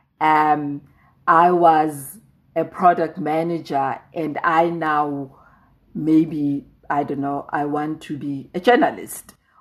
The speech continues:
or I now want to be a coach, or now I really want to,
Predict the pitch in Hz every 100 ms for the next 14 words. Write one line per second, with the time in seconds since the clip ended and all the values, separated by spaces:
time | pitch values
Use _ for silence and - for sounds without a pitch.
0 | _ 165 165 - 170 180 180 170 160 156
1 | 151 139 151 151 - 147 147 147 - 247
2 | 175 - - - - 175 165 165 165 175
3 | 180 180 170 160 160 165 165 156 156 151
4 | - -